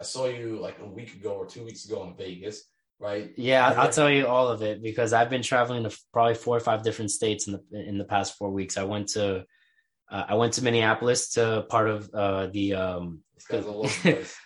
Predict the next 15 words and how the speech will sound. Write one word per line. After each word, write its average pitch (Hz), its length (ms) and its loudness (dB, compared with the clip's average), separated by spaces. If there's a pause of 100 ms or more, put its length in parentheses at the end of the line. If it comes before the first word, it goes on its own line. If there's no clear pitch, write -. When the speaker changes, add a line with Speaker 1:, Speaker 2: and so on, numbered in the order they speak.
(100)
Speaker 2:
I 110 100 4
was 117 180 4
Speaker 1:
That's 143 60 -2
all 127 80 0
I 120 140 0
traveled. 98 380 -8
Speaker 2:
Nah, 139 440 6
<laughs> - 40 2
I, 147 240 4
so 131 420 2
every, 135 260 0
I've 127 100 -2
been 135 260 0
in 127 100 -4
every, 123 220 -4